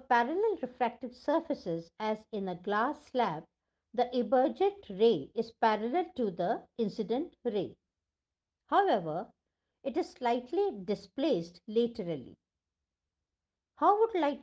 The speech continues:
get diffracted through a transparent prism? Consider a triangular glass prism. It has two triangular bases and three rectangular lateral surfaces. These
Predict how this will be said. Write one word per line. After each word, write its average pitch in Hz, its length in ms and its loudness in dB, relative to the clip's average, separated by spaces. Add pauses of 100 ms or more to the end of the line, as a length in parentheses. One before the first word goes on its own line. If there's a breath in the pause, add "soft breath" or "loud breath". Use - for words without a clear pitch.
get 240 240 -2
diffracted 185 640 -6 (240)
through 247 240 -10
a 202 180 -2 (180)
transparent 175 800 -4 (200)
prism? 302 260 -2 (1700)
Consider 311 460 0 (160)
a 254 80 2
triangular 254 720 0 (240)
glass 202 320 0 (920)
prism. 196 420 -2 (800)
It 294 120 -4
has 330 260 0 (100)
two 415 220 4 (140)
triangular 240 500 2
bases 190 680 -4 (100)
and 233 240 -2 (240)
three 349 260 2
rectangular 196 760 -2
lateral 180 520 -6 (160)
surfaces. 226 480 -4 (1080)
These 302 300 0